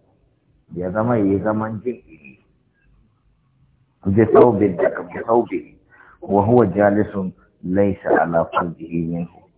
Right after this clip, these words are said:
shay'un, ba wani abu a farjinsa. Za ka ga duk sun fito ku?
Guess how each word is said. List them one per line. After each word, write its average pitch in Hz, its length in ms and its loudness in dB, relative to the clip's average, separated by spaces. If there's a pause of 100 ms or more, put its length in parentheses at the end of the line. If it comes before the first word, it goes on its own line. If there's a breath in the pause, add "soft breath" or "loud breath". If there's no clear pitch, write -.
(120)
shay'un, 80 460 -4
ba 90 140 -2
wani 95 240 0
abu 73 200 2
a 71 60 0
farjinsa. - 500 -10 (3000)
Za 110 200 2
ka 120 160 2
ga 123 120 4
duk 123 220 4
sun 117 200 2
fito 104 260 -2
ku? 110 220 -12